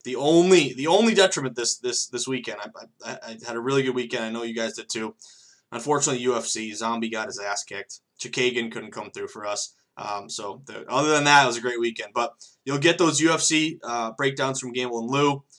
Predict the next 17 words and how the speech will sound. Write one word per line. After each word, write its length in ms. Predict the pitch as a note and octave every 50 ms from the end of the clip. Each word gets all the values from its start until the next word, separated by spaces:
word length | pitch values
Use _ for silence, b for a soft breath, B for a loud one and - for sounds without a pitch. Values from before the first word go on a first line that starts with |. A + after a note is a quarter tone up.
| b b b
You'll 140 | - C3 C3
get 180 | C3 B2 - -
all 340 | B2 B2 B2+ B2+ C3 B2+ B2
of 180 | A#2+ A2+ A2+
the, 360 | A#2+ A#2 A#2 A#2 A2+ A2+ A2+ -
um, 340 | A2 G#2+ G#2+ G#2 G#2 G2+ - - _ _ _ _ _ _ _ _ _ _ _ _ _ _ _ _ - -
all 180 | - C#3 C#3 C#3
the 80 | C#3
write-ups 480 | C3 C3+ C#3 C#3+ C#3 C3+ C3+ C3+ - -
and 80 | B2+ B2
all 140 | B2 B2
the 60 | A#2 A2+
power 280 | C3 C3+ C3 C3 B2+
ratings 420 | B2+ B2+ C3 C3 C3 B2+ B2+ B2 B2+
and 80 | A#2+
all 140 | A#2+ A#2+ A#2+
the, 160 | A#2+ A#2 A2+